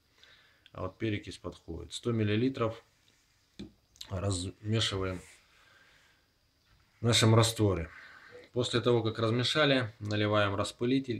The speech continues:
и начинаем обрабатывать нашу ботву. В общем, ботва наша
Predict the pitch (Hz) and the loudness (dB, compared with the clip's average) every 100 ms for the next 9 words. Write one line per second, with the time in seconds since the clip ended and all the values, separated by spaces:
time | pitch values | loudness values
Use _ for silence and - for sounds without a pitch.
0 | 147 165 110 107 101 110 107 90 87 92 | -4 -4 -4 -6 -4 -4 -4 -6 -4 -4
1 | 90 101 92 87 87 85 87 85 87 - | -2 -4 -4 -6 -8 -8 -10 -6 -6 -8
2 | 80 73 - _ - 98 - 95 87 104 | -14 -14 -16 _ -8 -6 -6 -6 -4 -4
3 | 131 151 151 139 - 123 107 | -2 0 0 -2 -2 -6 -8